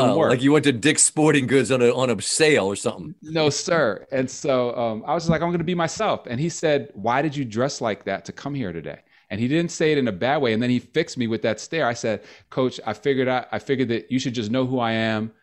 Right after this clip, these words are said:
Speaker 1: up front." And so that was sort of how I approached it. I did not get his trust immediately.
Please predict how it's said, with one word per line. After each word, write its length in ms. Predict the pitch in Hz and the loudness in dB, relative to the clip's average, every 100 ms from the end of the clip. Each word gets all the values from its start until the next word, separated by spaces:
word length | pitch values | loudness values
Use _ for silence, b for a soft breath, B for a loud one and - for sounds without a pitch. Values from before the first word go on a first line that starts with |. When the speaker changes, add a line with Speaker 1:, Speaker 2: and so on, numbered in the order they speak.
| _ _ _ _ _ _ - | _ _ _ _ _ _ -6
Speaker 1:
up 180 | 117 - | -6 -6
front." 220 | 110 90 _ _ _ _ _ - | -10 -10 _ _ _ _ _ -10
And 100 | 104 | -8
so 100 | - | -4
that 120 | 107 127 | 0 0
was 160 | 131 | -2
sort 160 | - 127 | -2 -2
of 60 | 113 | -2
how 160 | 110 | -2
I 80 | 101 | -2
approached 400 | 95 123 113 - | -2 -4 -4 -8
it. 120 | - - | -12 -6
I 80 | 107 | -4
did 220 | 104 98 | -2 -2
not 380 | 107 135 165 117 | 0 -2 -2 -4
get 120 | 107 | -4
his 200 | 104 - | -6 -10
trust 460 | - 104 85 - 92 | -8 -6 -6 -10 -8
immediately. 560 | 95 90 85 87 85 | -6 -6 -8 -12 -16